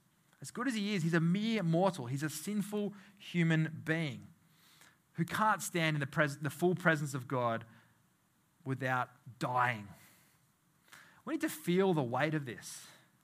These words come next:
the weight of God's power. While he's offered friendship on one hand, he's also our holy God.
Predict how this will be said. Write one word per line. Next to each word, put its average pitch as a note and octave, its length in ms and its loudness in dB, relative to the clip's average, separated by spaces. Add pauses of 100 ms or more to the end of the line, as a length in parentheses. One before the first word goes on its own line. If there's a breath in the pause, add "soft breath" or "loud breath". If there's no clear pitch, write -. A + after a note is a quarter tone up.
the D3 80 -10
weight D3 240 -8
of C3+ 100 -8
God's C3 240 -2
power. D3+ 380 2 (180 loud breath)
While G#3 220 10
he's G3+ 100 6
offered A3+ 340 4
friendship F3+ 640 6
on D3+ 140 4
one G3+ 180 8
hand, D3 300 6 (180 loud breath)
he's E3+ 160 4
also A3+ 300 2
our E3+ 260 8
holy G#3+ 520 0
God. D3 360 6